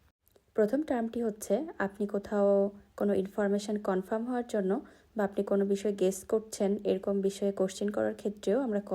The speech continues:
ব্যবহার করতে পারবো। উদাহরণ দেখে নিই, তাহলে চলুন আরও ভালোভাবে বুঝতে পারবো। প্রথম উদাহরণটি হচ্ছে "ওলেত্তে কোতে ওপেত্তাইয়া।" এখানে তে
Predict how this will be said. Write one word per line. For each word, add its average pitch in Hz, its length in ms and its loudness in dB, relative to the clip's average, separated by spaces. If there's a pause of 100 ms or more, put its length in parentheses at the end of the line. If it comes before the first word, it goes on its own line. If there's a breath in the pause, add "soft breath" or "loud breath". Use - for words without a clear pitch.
ব্যবহার 180 360 0
করতে 180 240 -6
পারবো। - 340 -6 (1160 loud breath)
উদাহরণ 202 340 2
দেখে 208 240 2
নিই, 285 160 4
তাহলে 220 320 0
চলুন 208 300 4
আরও 202 160 2
ভালোভাবে 190 460 0
বুঝতে 196 300 -4
পারবো। - 300 -2 (600)
প্রথম 226 340 -2
উদাহরণটি 262 420 -6
হচ্ছে 247 340 -6 (240)
"ওলেত্তে 214 460 -2
কোতে 190 380 -6 (200)
ওপেত্তাইয়া।" 180 760 -4 (720 soft breath)
এখানে 208 300 -2 (120)
তে 190 140 2